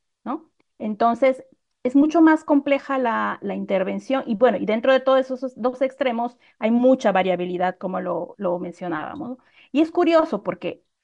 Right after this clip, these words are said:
el, dentro de, de este espe-, de esta, de esta condición, se suele identificar que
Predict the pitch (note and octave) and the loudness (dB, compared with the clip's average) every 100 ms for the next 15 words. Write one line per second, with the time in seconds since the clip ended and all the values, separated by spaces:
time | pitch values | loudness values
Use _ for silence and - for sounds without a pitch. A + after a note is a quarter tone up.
0 | - G3 F#3+ F#3 F#3 F#3 F3 - _ _ | -8 -4 -2 -2 0 0 0 -2 _ _
1 | _ - A#3+ D4 E4 E4+ D4+ C#4 A#3+ A3 | _ -2 2 2 2 2 4 2 0 -2
2 | A3 - B3+ B3+ C4 C4 - G#3+ G#3+ A3+ | -6 -4 -4 -2 -4 -4 -8 -10 -6 -4
3 | G#3+ G3 - A#3 A#3 G#3 G#3 G#3+ G3 A3 | -4 -4 -6 -2 -2 -2 -6 -6 -6 -6
4 | D4 _ _ _ _ _ - - - G#3 | -10 _ _ _ _ _ -20 -6 0 2
5 | G3+ G3 F#3+ F#3+ _ C#4 C#4 C#4 C4+ C4+ | 2 2 -2 -6 _ 2 4 4 2 -2
6 | C4 G#3+ G3+ G3+ G3 G3 - A#3 C#4 - | -2 -6 -6 -8 -10 -8 0 2 0 -2
7 | A3+ G3+ F#3+ | -2 -2 -4